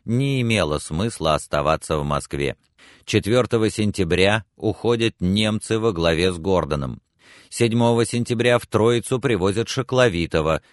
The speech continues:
которого сразу же подвергают пытке. В тот же день к Петру приезжают Василий Голицын, Леонтий Неплюев,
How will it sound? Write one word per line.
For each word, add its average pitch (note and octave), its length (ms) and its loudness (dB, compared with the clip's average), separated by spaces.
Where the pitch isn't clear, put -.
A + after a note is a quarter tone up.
которого G2+ 440 2
сразу G#2 480 2
же A2+ 160 0
подвергают E2+ 680 0
пытке. - 460 -4
В - 80 -20
тот B2 200 2
же G#2 140 2
день A#2 240 0
к - 80 -14
Петру G2+ 380 0
приезжают F#2+ 640 0
Василий F#2 540 0
Голицын, D#2 680 -4
Леонтий G#2+ 640 0
Неплюев, D#2 680 -2